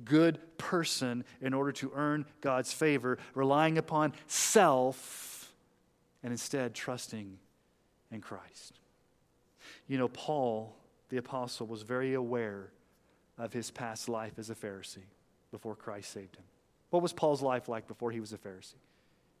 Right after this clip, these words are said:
He was a prideful, self-righteous persecutor of Christians. He had the accolades. He had the resume to put before God and say, "Look at me, I'm this great Jewish Pharisee."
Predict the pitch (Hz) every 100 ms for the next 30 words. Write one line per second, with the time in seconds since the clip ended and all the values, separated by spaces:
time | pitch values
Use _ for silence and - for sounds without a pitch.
0 | _ - 123 110 - 127 127 - 131 123
1 | - _ _ _ - - 131 127 135 123
2 | 123 127 117 - - - _ _ - 139
3 | 127 - - 131 123 - 131 - 127 123
4 | - - - 190 220 208 214 208 185 151
5 | 123 95 - - - _ _ _ _ _
6 | _ _ _ _ _ - 165 185 190 202
7 | 202 170 180 151 143 139 - - - 208
8 | 160 180 175 160 180 170 147 156 208 208
9 | 190 202 165 - - 180 202 190 - 139
10 | 139 175 180 175 143 120 160 165 143 -
11 | - 139 123 101 - 95 95